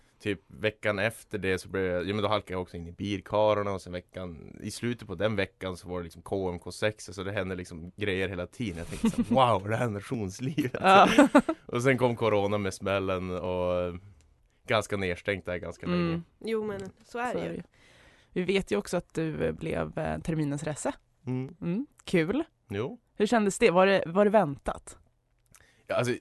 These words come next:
Speaker 1: ska jag veta, jag hade ingen aning vad det var för att jag gav, gav ett kuvert till mig, så då var jag som så här, "Ja, <laughs> tack." Så vad innebär det här i princip? Men, eh, nej, och det var ju jätteroligt såklart.
Speaker 2: Mm.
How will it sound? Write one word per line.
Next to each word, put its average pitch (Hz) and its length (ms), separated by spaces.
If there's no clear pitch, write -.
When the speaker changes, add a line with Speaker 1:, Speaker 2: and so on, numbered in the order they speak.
Speaker 1:
ska - 140
jag 107 60
veta, 104 280
jag 95 100
hade 113 140
ingen 90 160
aning 85 340
vad 87 100
det 101 60
var 95 400
för - 160
att 269 260
jag 240 100
gav, 151 260
gav 127 280
ett 117 100
kuvert 139 360
till 98 180
mig, 101 120
så 113 60
då 117 220
var 117 120
jag 110 100
som 104 120
så 101 120
här, 101 460
"Ja, 165 360
<laughs> - 100
tack." - 260
Så - 80
vad 285 280
innebär 170 340
det 127 60
här 117 280
i 107 60
princip? 113 360
Men, 107 560
eh, 95 600
nej, 113 200
och 110 100
det 117 60
var 120 120
ju 98 80
jätteroligt 95 460
såklart. - 380
Speaker 2:
Mm. 92 140